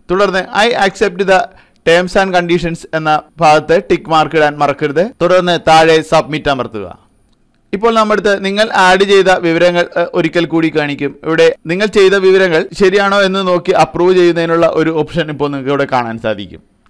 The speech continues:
വിവരങ്ങൾ ഒരിക്കൽ കൂടി ചെക്ക് ചെയ്യുക. അതിനുശേഷം "Approve now" എന്ന ബട്ടൺ പ്രസ് ചെയ്യുക.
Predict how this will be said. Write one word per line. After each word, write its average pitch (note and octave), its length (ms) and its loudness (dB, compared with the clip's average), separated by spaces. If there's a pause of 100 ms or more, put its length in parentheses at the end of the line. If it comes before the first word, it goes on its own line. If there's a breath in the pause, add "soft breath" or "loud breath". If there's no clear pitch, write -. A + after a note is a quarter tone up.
(640)
വിവരങ്ങൾ G3+ 380 0
ഒരിക്കൽ F3+ 400 0
കൂടി F#3 220 0
ചെക്ക് E3 260 -6
ചെയ്യുക. D#3 420 0 (100)
അതിനുശേഷം F3 640 0 (180)
"Approve G3+ 320 0
now" F3+ 300 0
എന്ന D3+ 200 0
ബട്ടൺ C3 400 -2
പ്രസ് D3 160 -4
ചെയ്യുക. F#2+ 420 -6